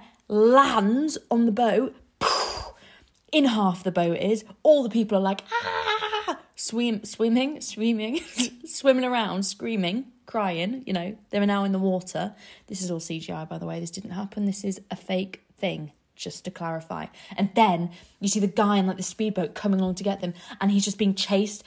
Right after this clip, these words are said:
by a pod of orcas, and it's like the attack of the whales. And <sighs> we had Planet of the Apes, but I did not see Planet of the Whales coming, but God, I would love that. Love it.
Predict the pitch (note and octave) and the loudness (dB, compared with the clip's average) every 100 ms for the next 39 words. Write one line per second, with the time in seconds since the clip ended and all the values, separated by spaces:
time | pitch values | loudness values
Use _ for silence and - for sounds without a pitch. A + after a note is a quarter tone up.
0 | - - G#3 G3 - G3 F#3 F#3 G#3 F#3+ | -16 -2 2 2 2 0 0 0 2 2
1 | F#3 F#3 G#3 - - F#3+ G3+ G3 F#3+ G3+ | 2 -2 -2 -8 -6 -2 0 0 -2 -2
2 | - G#3 G3+ F#3+ F#3 F3+ F3+ F#3 G#3+ G#3 | -2 -6 -4 -2 0 0 2 2 2 -2
3 | - - - G3 - - - - - - | -16 -14 -6 -6 -6 -14 -14 -16 -18 -20
4 | _ _ _ _ _ _ - A3 C4+ C4+ | _ _ _ _ _ _ -4 0 0 0
5 | C4 B3 G#3 G3+ A3 A3+ - - - F3 | 0 0 0 2 2 2 -2 -4 -4 -2
6 | F#3 F#3 G3+ G3 G3 G#3 F3+ - F3 F3 | -2 0 0 0 -2 -2 -4 -4 -6 -6
7 | - E3+ D#3+ E3 E3 D#3+ - D#3+ E3 D#3+ | -6 -10 -6 -6 -6 -8 -10 -10 -10 -10
8 | E3 - _ F#3+ E3 D3+ D3+ - E3 D#3 | -12 -14 _ -2 0 0 -6 -10 -10 -8
9 | D#3+ E3 - D#3+ E3 E3 - - D#3+ D#3+ | -6 -8 -8 -8 -6 -6 -10 -10 -8 -6
10 | D#3 - D#3 D#3+ - - - - _ _ | -8 -10 -10 -10 -12 -18 -18 -18 _ _
11 | - F#3 F#3 F3+ E3+ - - - | -8 0 0 0 -2 -8 -14 -20